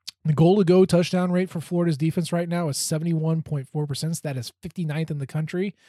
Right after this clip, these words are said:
And then their points per scoring opportunity, three point seven. Three point seven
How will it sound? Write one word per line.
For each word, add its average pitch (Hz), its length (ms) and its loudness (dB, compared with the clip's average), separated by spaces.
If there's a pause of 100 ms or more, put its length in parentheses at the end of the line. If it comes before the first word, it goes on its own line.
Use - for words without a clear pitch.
(260)
And 151 100 -2
then 156 60 2
their 139 100 0
points 170 280 0
per - 100 -2
scoring 180 380 0
opportunity, 220 580 -2 (340)
three 175 280 2
point 196 240 2
seven. 135 340 -2 (1000)
Three 147 180 -2
point 185 240 4
seven 247 400 4